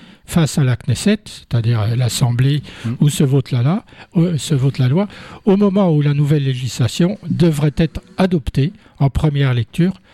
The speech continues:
Speaker 1: par le Parlement israélien. Alors la question, elle est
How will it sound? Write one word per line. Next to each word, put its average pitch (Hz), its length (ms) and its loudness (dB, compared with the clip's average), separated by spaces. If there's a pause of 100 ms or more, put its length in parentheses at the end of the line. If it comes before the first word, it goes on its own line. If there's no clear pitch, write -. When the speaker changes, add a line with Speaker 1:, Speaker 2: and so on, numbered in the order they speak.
(260)
Speaker 1:
par 151 160 2
le 135 100 2
Parlement 135 640 2 (160)
israélien. 113 640 0 (260)
Alors 123 280 2
la 123 100 2
question, 185 560 0
elle 127 300 0
est 117 280 0